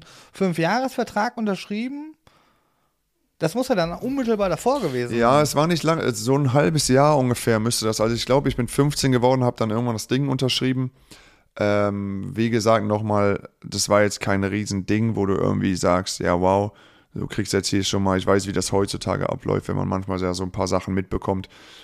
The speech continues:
Speaker 2: auch die Jüngeren, ne, da, da kursieren ja Zahlen, das gab's damals so in dem Rahmen, äh, bei weitem nicht. Aber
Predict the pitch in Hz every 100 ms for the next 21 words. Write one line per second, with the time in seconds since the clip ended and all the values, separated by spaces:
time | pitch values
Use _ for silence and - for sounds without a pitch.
0 | - - 92 95 92 104 113 104 98 101
1 | 98 _ _ _ _ - 95 98 95 92
2 | - 101 - 98 98 98 98 - 104 98
3 | 98 98 - - - - - 101 98 -
4 | 98 95 92 101 104 95 101 101 90 98
5 | 101 - _ _ _ - 95 92 90 90
6 | 113 - 92 101 - - _ - - -
7 | - - - - - 110 120 120 117 113
8 | 117